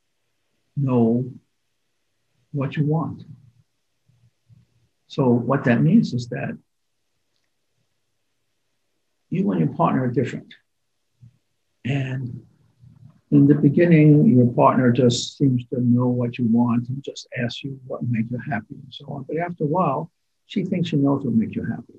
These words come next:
But you're changing, they're changing, and then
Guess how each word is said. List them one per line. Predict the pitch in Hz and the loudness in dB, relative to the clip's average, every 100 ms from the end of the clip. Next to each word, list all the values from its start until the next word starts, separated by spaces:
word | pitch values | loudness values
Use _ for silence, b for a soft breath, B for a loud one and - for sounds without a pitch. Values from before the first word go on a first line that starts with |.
| - | -8
But | 135 | -6
you're | 196 190 | -4 -6
changing, | - 147 131 151 190 - _ - | -4 -2 -4 -6 -8 -10 _ -14
they're | 113 127 | -4 -2
changing, | 143 - 127 127 143 185 - _ _ _ _ _ _ _ _ | -2 -4 -4 -4 -6 -8 -10 _ _ _ _ _ _ _ _
and | 135 139 | -4 0
then | 143 139 135 123 | 2 2 0 -8